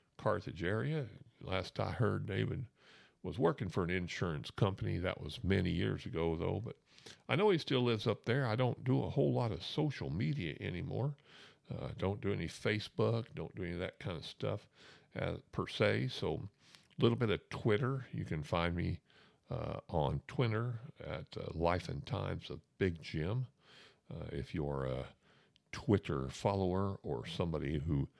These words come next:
tweets, I am there on, on Twitter. And, uh, but as far as anything else, I don't do any of that stuff. I kinda got a little tired of it, but, you know,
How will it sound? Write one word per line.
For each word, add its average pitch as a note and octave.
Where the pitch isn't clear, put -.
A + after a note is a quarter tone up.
tweets, -
I D2
am C2+
there F#2
on, -
on D#2
Twitter. E3
And, C2+
uh, C#2
but D2
as -
far G#2
as E2+
anything F2
else, G2
I G2+
don't F2+
do F#2+
any F2
of E2
that F2
stuff. G2
I -
kinda G2
got F2
a F2
little E2
tired F2+
of F2+
it, -
but, -
you A2+
know, G2+